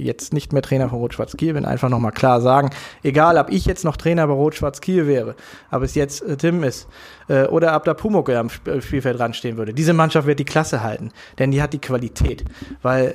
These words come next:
wir, sie haben einfach im, im Winter jetzt nochmal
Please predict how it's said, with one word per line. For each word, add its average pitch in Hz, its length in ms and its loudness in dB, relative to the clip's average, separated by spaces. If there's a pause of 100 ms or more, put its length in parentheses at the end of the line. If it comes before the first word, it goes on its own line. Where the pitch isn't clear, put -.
(160)
wir, 139 180 0
sie 135 140 2
haben 156 180 4
einfach 143 280 2
im, 135 180 0
im 127 300 -2 (100)
Winter 175 280 2
jetzt 147 200 0
nochmal 156 500 2